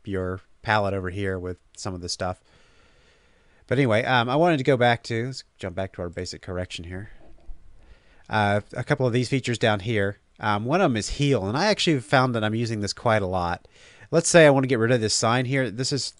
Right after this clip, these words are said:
practically a magic tool. I just click on heal and just kinda wipe over the sign here. And like that, the sign is gone. And it's not perfect. You can see it kinda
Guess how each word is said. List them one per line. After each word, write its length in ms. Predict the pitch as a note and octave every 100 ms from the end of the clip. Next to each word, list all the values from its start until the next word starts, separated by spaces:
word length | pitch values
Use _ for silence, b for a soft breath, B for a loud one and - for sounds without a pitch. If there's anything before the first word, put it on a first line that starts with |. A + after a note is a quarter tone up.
| _
practically 360 | - E3+ - B2+
a 40 |
magic 420 | G#2 A2+ B2 G#2+
tool. 440 | - A#2+ G#2 F2 - b b b
I 80 | -
just 120 | C3
click 180 | D#3 D3+
on 100 | E3
heal 380 | C#3+ C#3 C3+ - _ _ _ _ _ _ _ _ _ _ _ _ _ _ _ -
and 120 | G#2+
just 140 | B2 -
kinda 300 | C3+ G#2+ - _ _ _ _
wipe 240 | A#2 A#2 B2+
over 160 | A2+
the 80 | G#2+
sign 320 | - B2 B2+
here. 400 | B2 C3 B2+ B2 - _ _ _ _ _ _ _ _ _ _ _ _ _ _ -
And 180 | A#2+
like 160 | A#2 A2+
that, 240 | G2+ G2
the 100 | -
sign 320 | F#2 F2 F2 E2+
is 140 | E2
gone. 380 | A2+ A#2 G#2+ E2 B B B B B B B -
And 100 | G2+
it's 240 | A#2+ -
not 200 | C3+ C3+
perfect. 400 | C#3 C3 C#3 C3
You 80 | A#2+
can 120 | A#2
see 200 | G#2 A2+
it 80 | A2+
kinda 280 | - G2+